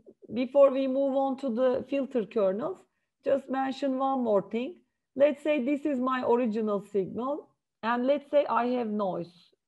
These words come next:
I somehow, uh, in my recording of this signal, uh, the signal contains noise. Now, uh, calculating the derivative on top of this or on the noisy image makes a huge difference. Look at the derivatives. Although this is a smooth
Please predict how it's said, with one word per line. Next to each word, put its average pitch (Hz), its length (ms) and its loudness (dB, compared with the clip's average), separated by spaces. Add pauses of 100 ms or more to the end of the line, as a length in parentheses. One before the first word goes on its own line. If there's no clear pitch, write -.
(140)
I 180 320 -4 (100)
somehow, 247 560 2 (560)
uh, - 40 0
in 190 480 4
my 233 180 0
recording 233 600 2
of 202 220 -2
this 196 220 0
signal, 202 580 -2 (720)
uh, 180 120 2
the 190 120 0
signal 214 480 -2
contains 180 580 -4
noise. - 280 -14 (540)
Now, 269 400 0
uh, 202 240 2
calculating 277 800 0
the 269 80 -2
derivative 262 560 2
on 226 220 -2
top 269 200 0
of 254 220 -2
this 208 200 -2
or 226 360 0
on 247 240 -2
the 226 80 -2
noisy 214 460 -4
image 208 220 -4
makes 202 260 -4 (100)
a 190 100 0
huge 190 320 -4
difference. 180 440 -6
Look 247 220 -2
at 247 180 2
the 240 60 -4
derivatives. 202 600 2
Although 269 480 2
this 240 160 -6
is 220 140 -2
a 233 80 0
smooth 208 340 -6